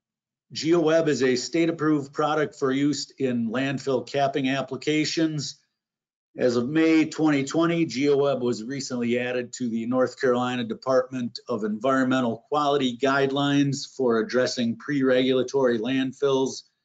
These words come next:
as an approved technology for use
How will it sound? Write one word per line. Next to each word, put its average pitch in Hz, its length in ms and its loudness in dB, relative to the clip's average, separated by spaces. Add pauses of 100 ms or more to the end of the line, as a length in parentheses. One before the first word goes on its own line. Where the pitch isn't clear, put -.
(340)
as 107 180 -4
an 107 80 -4
approved 160 460 2
technology 139 840 0
for 123 280 -2
use 123 420 0